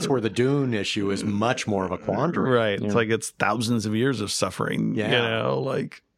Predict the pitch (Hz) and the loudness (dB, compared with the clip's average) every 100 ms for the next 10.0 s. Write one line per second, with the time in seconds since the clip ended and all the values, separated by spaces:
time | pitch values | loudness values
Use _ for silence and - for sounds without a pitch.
0 | _ _ 113 92 110 139 104 113 165 - | _ _ -4 -2 0 0 -2 -2 -2 -2
1 | 92 87 - - - _ _ _ - - | -2 -4 -6 -8 -10 _ _ _ -12 -8
2 | - - 131 127 104 95 170 69 - 117 | -4 -4 0 -2 0 -2 -2 -2 0 2
3 | 120 117 117 113 139 92 92 117 147 190 | 2 2 2 2 2 0 -2 0 2 2
4 | 180 147 147 156 156 151 170 139 147 143 | 0 2 0 2 0 0 -2 -2 -2 0
5 | 143 151 117 95 120 110 101 95 87 127 | 0 -2 -2 0 0 0 -2 -2 -2 -2
6 | 180 - 302 135 117 98 - - - - | -2 -6 0 2 2 0 -8 -8 -6 4
7 | 131 117 - - - - 131 131 127 - | 4 4 -4 -20 -8 4 4 4 0 2
8 | 123 123 117 127 123 110 104 139 143 143 | 2 2 4 2 2 -2 0 2 2 0
9 | - - 123 170 143 127 120 120 123 | -2 0 2 2 2 2 2 2 2